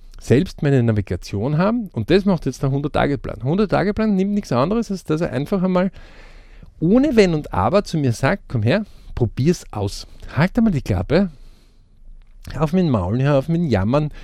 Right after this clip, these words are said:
Na, das ist ungerecht. Der bitte hat das, ich hab das nicht, ich möchte das auch, ich tu eh so viel. Klappe einmal halten.“ Und so, beginn, mach einen Zeitstrahl,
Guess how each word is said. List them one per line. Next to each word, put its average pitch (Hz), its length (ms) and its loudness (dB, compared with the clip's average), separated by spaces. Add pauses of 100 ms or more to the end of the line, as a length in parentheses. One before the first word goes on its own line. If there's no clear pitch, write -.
(120)
Na, 285 300 -2
das 196 120 -6
ist 180 60 -4
ungerecht. 214 560 0 (500)
Der 135 120 6
bitte 135 240 0
hat 208 180 0
das, 202 220 0
ich - 180 -4
hab 113 120 -4
das 127 160 -4
nicht, 220 340 0
ich 117 120 -6
möchte 123 260 0
das 120 160 -4
auch, 208 340 0 (380)
ich 110 120 -8
tu 143 140 0
eh 180 120 2
so 202 100 -4
viel. 190 360 0 (600)
Klappe 151 220 2
einmal 101 240 -2
halten.“ 95 220 -6 (800)
Und 147 260 -2 (380)
so, 104 200 2 (360)
beginn, 190 420 0 (500)
mach 123 140 0
einen 120 80 2
Zeitstrahl, 208 600 0